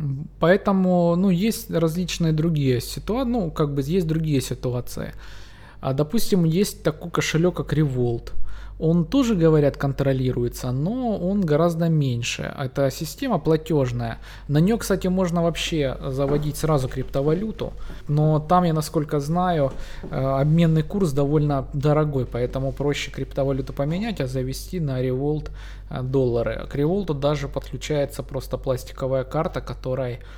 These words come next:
э, можно, э, рассчитываться. А, можно снять деньги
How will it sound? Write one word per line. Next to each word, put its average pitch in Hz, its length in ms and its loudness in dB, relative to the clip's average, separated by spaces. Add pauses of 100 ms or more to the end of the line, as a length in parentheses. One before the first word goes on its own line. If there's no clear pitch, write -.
(280)
э, 123 220 -4
можно, 123 720 -4 (400)
э, 117 380 -10
рассчитываться. - 800 -2 (920)
А, 123 320 -2
можно 185 540 2
снять 151 400 0
деньги 135 640 -2